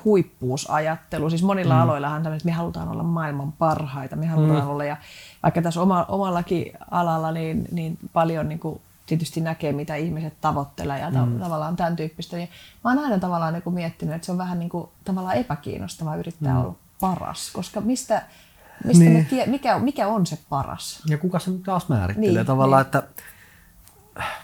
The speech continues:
Speaker 2: ma-, maailma ei ole ollut kovin hyvä kritiikki arvioimaan, mikä on hyvää ja arvokasta.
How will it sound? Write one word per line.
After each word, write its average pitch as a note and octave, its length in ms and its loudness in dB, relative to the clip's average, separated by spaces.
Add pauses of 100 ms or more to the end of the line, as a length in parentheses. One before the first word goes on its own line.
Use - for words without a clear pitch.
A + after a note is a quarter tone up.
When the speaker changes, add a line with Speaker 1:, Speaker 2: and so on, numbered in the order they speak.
(360)
Speaker 2:
ma-, E3 220 6
maailma F3 460 6
ei D3+ 160 2
ole D3+ 200 2
ollut D3+ 300 0
kovin D3+ 300 0
hyvä D3 200 0
kritiikki B2+ 880 0 (300)
arvioimaan, G2+ 720 2
mikä A2+ 240 -4
on G2+ 220 -4
hyvää A2+ 260 -4
ja G#2 140 -4
arvokasta. B2 520 -10